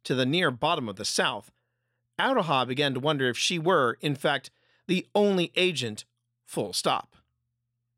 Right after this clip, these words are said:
"Time to earn your bob for Queen, Country, and Empire," Araha muttered to herself as she gathered her bag sitting by her feet.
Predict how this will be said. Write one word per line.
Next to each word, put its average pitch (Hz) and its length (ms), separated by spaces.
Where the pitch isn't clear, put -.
"Time 151 320
to 165 160
earn 170 240
your 175 180
bob 151 340
for - 140
Queen, 170 440
Country, 175 380
and 175 100
Empire," 131 480
Araha 117 400
muttered 123 360
to 123 100
herself 123 440
as 139 120
she 139 100
gathered 135 440
her 123 80
bag 120 380
sitting 120 280
by 113 120
her 104 100
feet. - 260